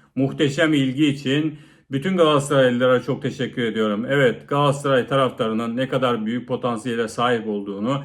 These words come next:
çektiğim her videoda her zaman gösteriyorsunuz. Ben de, e, gün boyu yoğun telefon diplomasileri, yoğun görüşmeler, mailler, yazışmalar derken Galatasaray ile ilgili yine bir sürü transfer gelişmeleri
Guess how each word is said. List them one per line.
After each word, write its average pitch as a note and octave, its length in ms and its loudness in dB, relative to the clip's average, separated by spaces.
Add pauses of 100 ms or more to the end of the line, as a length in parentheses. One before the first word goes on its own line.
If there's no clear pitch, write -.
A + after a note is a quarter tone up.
(240)
çektiğim B2 420 -2
her C#3+ 220 0
videoda G2+ 680 0 (300)
her D#3 300 2
zaman C3 460 2
gösteriyorsunuz. C3+ 1120 0 (360)
Ben C#3 280 2
de, D3 340 2 (340)
e, A2+ 440 2
gün D3 320 2
boyu C3+ 260 2
yoğun C3+ 260 2
telefon C3 480 0
diplomasileri, A2+ 840 -2
yoğun C3 300 0
görüşmeler, A#2 640 -2
mailler, B2 580 0
yazışmalar A#2 800 -2
derken C#3 600 0
Galatasaray B2+ 520 0
ile A2 140 -2
ilgili A#2 360 -2
yine B2+ 400 -2
bir C#3+ 160 2
sürü B2 320 -6
transfer A#2+ 420 -2
gelişmeleri G#2+ 960 -2